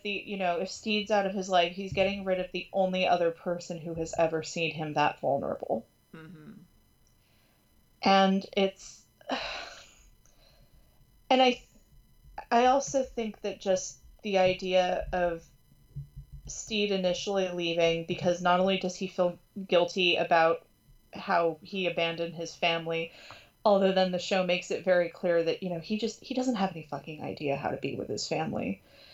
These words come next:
Speaker 1: He, he does eventually, you know, make, he does eventually make his peace with all of them, but, you know, he, he doesn't, it doesn't work.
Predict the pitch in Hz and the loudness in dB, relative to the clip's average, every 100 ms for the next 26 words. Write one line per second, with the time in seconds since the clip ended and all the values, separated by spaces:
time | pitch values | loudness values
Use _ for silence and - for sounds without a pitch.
0 | - _ _ - 262 254 247 269 277 330 | -20 _ _ 4 6 6 4 4 6 6
1 | 294 254 226 208 208 240 214 202 190 180 | 4 2 4 2 2 -4 -2 0 0 -2
2 | - - 208 180 170 165 - - 190 180 | -6 -6 0 2 2 0 -8 -4 0 0
3 | - - - - _ 240 233 240 247 226 | -4 -18 -20 -20 _ -8 -4 -2 0 2
4 | 208 208 208 196 185 185 170 - 190 180 | 2 2 -2 0 -2 -4 -10 -6 -2 -2
5 | - 175 165 170 170 165 165 165 165 165 | -2 0 4 6 4 2 -2 -2 -2 -2
6 | - - - - _ _ 220 202 - 233 | -6 -20 -20 -20 _ _ 2 4 2 -2
7 | 220 233 247 269 277 262 226 - _ _ | -2 -2 2 4 6 4 2 -2 _ _
8 | _ _ 214 208 220 233 - - 147 123 | _ _ 0 2 0 0 -6 -4 -2 -2
9 | - | -8